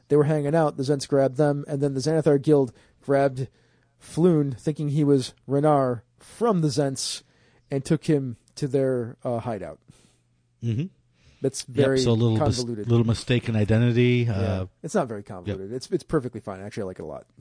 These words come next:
Speaker 2: Yep.
Speaker 1: Uh, you wanna
Speaker 2: And
Speaker 1: move on
Speaker 2: it's
Speaker 1: to
Speaker 2: a,
Speaker 1: the
Speaker 2: you know, it's a,
Speaker 1: I'm sorry, go ahead.
Speaker 2: it's a good, it's a good quick way to get the characters involved without an overly complicated plot.
Speaker 1: Yeah,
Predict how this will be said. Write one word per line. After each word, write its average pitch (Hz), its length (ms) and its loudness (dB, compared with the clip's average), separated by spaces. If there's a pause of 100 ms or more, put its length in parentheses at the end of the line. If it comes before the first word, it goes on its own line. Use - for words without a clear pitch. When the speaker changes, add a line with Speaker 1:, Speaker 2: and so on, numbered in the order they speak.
(540)
Speaker 2:
Yep. 156 140 -4 (1200)
Speaker 1:
Uh, 143 140 0
you 143 120 0
wanna 160 120 4
Speaker 2:
And 156 60 0
Speaker 1:
move 127 80 6
on 151 40 2
Speaker 2:
it's 147 100 0
Speaker 1:
to 147 60 2
Speaker 2:
a, - 40 -2
Speaker 1:
the - 60 -8
Speaker 2:
you 131 60 -2
know, 135 80 2
it's - 160 -2
a, - 40 -4
Speaker 1:
I'm 135 80 -6
sorry, 113 240 -8
go 123 100 -10
ahead. 131 100 -6
Speaker 2:
it's 131 140 -2
a 139 40 2
good, 135 220 4
it's - 180 -4
a 135 40 -2
good 151 160 2
quick 143 240 6
way 113 200 6
to 104 80 2
get 98 200 -2
the - 80 -8
characters 98 500 -2
involved 87 420 -6
without 90 360 -4
an 95 80 -8
overly 95 400 -6
complicated 82 720 -8
plot. - 300 -10 (1000)
Speaker 1:
Yeah, 175 260 2